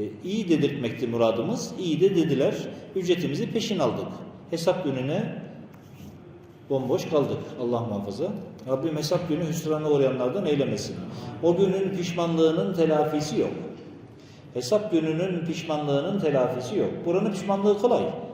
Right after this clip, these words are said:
Niye? Eğer nefes alıp vermeye devam ediyorsak, "Ya Rabbi affeyle." diye deriz. Arkadaşımızda yanlışımız varsa, bir amelimiz varsa eksik olan, yanlış olan, düzeltilmesi gereken,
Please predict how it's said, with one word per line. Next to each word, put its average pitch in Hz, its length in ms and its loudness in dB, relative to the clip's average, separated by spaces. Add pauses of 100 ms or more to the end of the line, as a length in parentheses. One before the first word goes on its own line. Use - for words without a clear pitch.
(880)
Niye? 165 360 0 (160)
Eğer 175 240 4
nefes 185 280 2
alıp 180 180 4
vermeye 170 280 4
devam 175 260 4
ediyorsak, 143 460 0
"Ya 170 140 6
Rabbi 175 240 4
affeyle." 147 600 4
diye 117 300 4
deriz. - 480 2 (840)
Arkadaşımızda 170 600 2
yanlışımız 151 500 2
varsa, 120 380 2
bir 143 160 2 (160)
amelimiz 156 420 0
varsa 165 260 4
eksik 131 340 0
olan, 135 200 4 (160)
yanlış 135 320 0
olan, 123 240 0
düzeltilmesi 135 480 0
gereken, 131 480 0